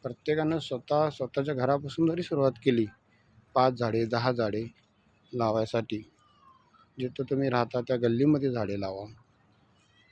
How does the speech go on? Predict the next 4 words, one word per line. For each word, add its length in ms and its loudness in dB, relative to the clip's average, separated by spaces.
कारण 180 -4
जिथं 280 -2
राहता 320 2
तिथं 480 -4